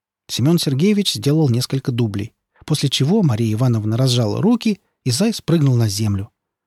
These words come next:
От радости он стал скакать по огороду, а потом выскочил через открытую калитку на заднем дворе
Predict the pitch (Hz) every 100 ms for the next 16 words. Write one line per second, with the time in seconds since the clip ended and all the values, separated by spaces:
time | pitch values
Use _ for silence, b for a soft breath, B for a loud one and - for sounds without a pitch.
0 | _ _ b b b b 123 139 175 190
1 | 151 - 175 160 185 170 - 175 - 175
2 | - 160 147 170 220 165 107 - _ 143
3 | 185 - 165 143 226 - 170 151 139 139
4 | 139 156 - 180 - 139 143 175 - 139
5 | 135 143 117 107 104 135 233